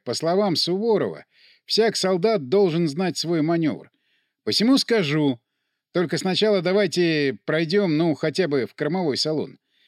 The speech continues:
Господин капитан», — обратился он к Басманову, — «прошу собрать весь личный состав, скажем, через пятнадцать минут, чтобы не пришлось потом повторять и во избежание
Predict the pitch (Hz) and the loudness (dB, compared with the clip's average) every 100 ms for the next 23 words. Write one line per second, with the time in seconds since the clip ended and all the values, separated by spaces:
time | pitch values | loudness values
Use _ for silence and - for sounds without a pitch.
0 | _ _ 120 - 202 226 175 170 165 135 | _ _ -10 -2 0 2 0 -2 -2 -2
1 | 82 - _ _ 156 165 202 196 185 170 | -6 -12 _ _ -14 -10 -6 -4 -4 -2
2 | 151 131 151 - 113 80 71 - _ _ | -4 -2 -4 -4 -4 -8 -16 -20 _ _
3 | _ _ 113 143 147 254 240 220 196 226 | _ _ -2 0 2 0 2 2 4 2
4 | 165 180 - 214 190 160 143 135 - 160 | 2 0 0 -2 0 0 0 -4 -2 -2
5 | 143 - 202 180 151 175 156 185 160 180 | -2 -2 0 0 0 -2 -2 -4 -2 -4
6 | 147 143 147 160 110 - _ - - _ | -4 -4 -2 0 -2 -6 _ -20 -20 _
7 | - 156 180 170 185 - 226 202 165 147 | -6 -2 0 0 0 2 2 2 -2 -2
8 | 170 139 156 - 170 202 - 139 143 135 | -2 -2 -4 -2 2 0 0 -2 0 -2
9 | 131 151 208 180 170 139 | -2 0 0 2 0 0